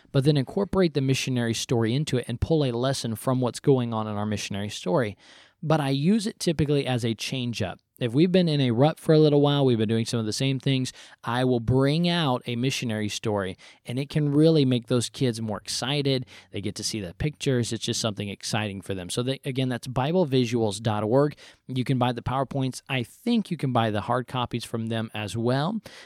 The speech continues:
but, uh, that would be bible visuals dot org. There will be a link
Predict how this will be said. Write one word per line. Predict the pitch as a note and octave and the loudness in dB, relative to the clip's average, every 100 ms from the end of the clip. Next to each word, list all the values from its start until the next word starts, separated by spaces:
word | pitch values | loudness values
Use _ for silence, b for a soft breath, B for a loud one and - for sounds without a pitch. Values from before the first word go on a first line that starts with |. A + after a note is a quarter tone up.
| B | B
but, | B2 A#2 | 2 4
uh, | A#2 A2 A2+ | 2 0 -2
that | B2 B2 | 0 0
would | A#2 | 0
be | G#2+ | 0
bible | A#2 C#3+ E3 | 0 0 0
visuals | C#3+ C#3 C3 B2+ G#2 | 2 2 2 0 2
dot | A2+ A#2 | -2 0
org. | A#2 A2 G#2+ | -2 -2 0
There | G#2+ | 0
will | |
be | G2+ G#2 | 0 0
a | G2 | 0
link | G2 A#2 A2+ | -2 -4 -8